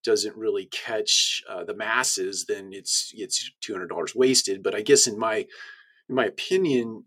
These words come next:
in order to become really versed in the, in the metaverse or Web three point oh, you have to be a practitioner of it, right? It's not unlike playing with Twitter or, or a Snapchat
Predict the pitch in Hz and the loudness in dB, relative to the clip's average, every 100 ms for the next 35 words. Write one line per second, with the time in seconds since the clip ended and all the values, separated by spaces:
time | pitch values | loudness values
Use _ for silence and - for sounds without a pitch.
0 | - 117 139 147 131 - 131 117 110 95 | -8 2 2 4 -2 -4 -4 -2 0 -2
1 | 113 123 127 - 104 104 107 98 - 127 | 2 4 6 4 -2 -2 2 2 2 -6
2 | 101 98 107 98 101 101 - 101 98 104 | -8 -4 -2 0 2 4 4 4 2 0
3 | - - 107 107 107 95 98 98 104 - | -2 -8 -8 -6 -6 -4 -4 -2 -2 -2
4 | - 92 - - - 147 - 104 90 87 | -2 -2 -2 -4 0 2 2 2 -2 0
5 | 98 - 92 98 101 - 110 104 98 95 | 0 0 0 2 2 2 0 -2 -2 -6
6 | - - 101 92 87 - 110 95 95 95 | -6 -8 -6 -4 -4 0 2 4 4 2
7 | 92 92 85 - - - - - - - | 0 -2 -2 -6 -14 -20 -20 -20 -20 -2
8 | 104 98 92 - 123 101 - 113 101 101 | 2 4 4 2 2 2 2 2 2 2